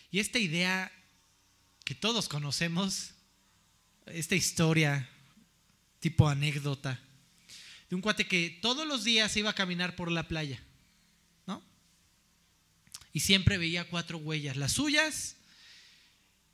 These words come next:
y los pies de Cristo. Y entonces entró en broncas.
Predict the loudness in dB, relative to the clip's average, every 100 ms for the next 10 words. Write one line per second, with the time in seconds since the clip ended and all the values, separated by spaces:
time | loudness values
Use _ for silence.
0 | _ _ -10 -6 -4 0 0 0 -2 -2
1 | -2 -4 -10 -12 -20 _ _ _ _ _
2 | _ -16 -14 -10 -4 0 2 2 2 -2
3 | -2 -4 -4 -2 -4 -4 -6 -6 -8 -10